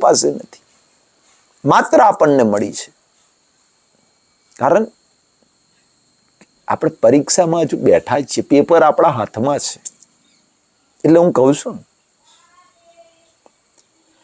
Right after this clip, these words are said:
દસ વર્ષની ઉંમરે કોઈ ખરાબ ભાવ થયો હોય અને આજે સાઈઠ વર્ષની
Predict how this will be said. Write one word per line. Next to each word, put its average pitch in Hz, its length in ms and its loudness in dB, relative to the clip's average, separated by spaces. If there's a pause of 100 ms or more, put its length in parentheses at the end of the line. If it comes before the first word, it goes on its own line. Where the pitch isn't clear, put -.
(380)
દસ 170 460 4 (260)
વર્ષની 247 560 4 (120)
ઉંમરે 233 460 4 (100)
કોઈ 220 160 4 (140)
ખરાબ 202 400 4 (240)
ભાવ 247 240 6 (180)
થયો 170 340 4
હોય 120 260 0 (880)
અને 220 220 2
આજે 185 340 2
સાઈઠ 220 580 4
વર્ષની 381 400 4